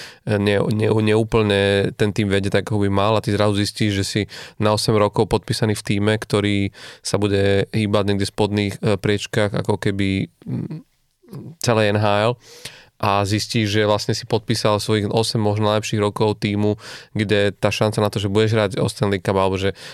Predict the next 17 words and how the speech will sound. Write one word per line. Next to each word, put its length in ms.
budeš 160
môcť 160
hrať 160
zeme 160
hokeja, 320
že 80
nebudeš 400
frustrovaný, 640
je, 120
že 80
naozaj, 240
že 80
tieto 240
dlhodobé, 400
áno, 240
ma-, 160
ma-, 640